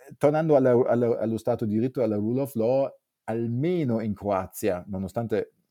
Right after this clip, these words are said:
con questo voglia dire che è, è tutto rose e fiori in Croazia per quanto riguarda la, eh, lotta contro la corruzione, ma almeno hanno processato un primo, ex primo ministro.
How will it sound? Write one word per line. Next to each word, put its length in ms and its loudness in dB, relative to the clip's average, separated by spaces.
con 140 -12
questo 260 -8
voglia 240 -4
dire 300 -6
che 340 -8
è, 260 -16
è 120 -16
tutto 260 -8
rose 220 -6
e 40 -12
fiori 300 -8
in 80 -12
Croazia 420 -8
per 140 -16
quanto 280 -14
riguarda 380 -12
la, 380 -14
eh, 160 -18
lotta 320 -12
contro 280 -14
la 100 -10
corruzione, 480 -10
ma 140 -6
almeno 1000 -4
hanno 320 -8
processato 920 -8
un 140 -12
primo, 380 -8
ex 220 -10
primo 240 -8
ministro. 600 -8